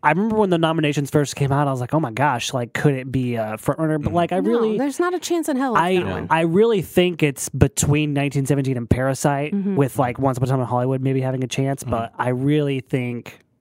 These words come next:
Speaker 1: it's nineteen seventeen or, or Parasite, and I'm gonna go with nineteen seventeen, unfortunately,
Speaker 2: Mm-hmm.
Speaker 1: even though I want Parasite to win really bad. But I
Speaker 2: Well,
Speaker 1: think, I think it's nineteen seventeen.
Speaker 2: It's kind of the same thing as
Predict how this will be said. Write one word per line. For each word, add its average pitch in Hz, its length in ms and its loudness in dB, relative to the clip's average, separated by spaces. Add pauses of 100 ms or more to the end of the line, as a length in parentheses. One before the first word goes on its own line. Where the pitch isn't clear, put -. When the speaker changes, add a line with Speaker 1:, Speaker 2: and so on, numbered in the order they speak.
(160)
Speaker 1:
it's 123 180 -4
nineteen 117 300 -4
seventeen 117 300 -8
or, 135 140 -10
or 135 240 0
Parasite, 117 680 -8
and 135 120 0
I'm 127 200 0
gonna 160 240 4
go 147 260 2
with 131 160 -2
nineteen 131 340 -2
seventeen, 120 840 -2 (200)
unfortunately, 117 840 -4
Speaker 2:
Mm-hmm. 107 120 -4
Speaker 1:
even 127 140 0
though 117 80 -4
I 113 100 -4
want 113 280 -6
Parasite - 400 -6
to - 80 -12
win - 140 -8
really - 160 -8
bad. 120 200 -8
But 135 100 2
I 135 100 0
Speaker 2:
Well, 165 80 -6
Speaker 1:
think, 147 320 0 (420)
I 151 140 4
think 196 260 4
it's 147 140 -2
nineteen 123 320 -2
seventeen. 110 580 -8 (280)
Speaker 2:
It's - 100 -20
kind 262 100 0
of 240 60 -2
the 160 80 0
same 127 260 -4
thing 113 200 -2
as 101 200 -4